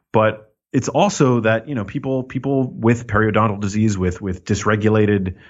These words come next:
oral microbiomes are likely, you know, that is, you know, that it's,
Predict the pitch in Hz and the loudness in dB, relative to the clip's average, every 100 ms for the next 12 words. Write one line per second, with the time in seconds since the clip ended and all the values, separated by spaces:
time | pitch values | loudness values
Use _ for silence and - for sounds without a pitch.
0 | - - 113 117 107 104 95 85 104 120 | -10 0 2 4 2 0 -4 -4 -2 -2
1 | 131 - - _ _ _ 113 127 123 170 | -4 -10 -20 _ _ _ 0 2 2 2
2 | 180 - - 165 120 101 131 170 - _ | 2 0 -4 -2 0 2 2 0 -6 _
3 | - 127 113 - - 127 117 147 151 | -4 -4 -4 -10 -4 -2 -2 -2 -4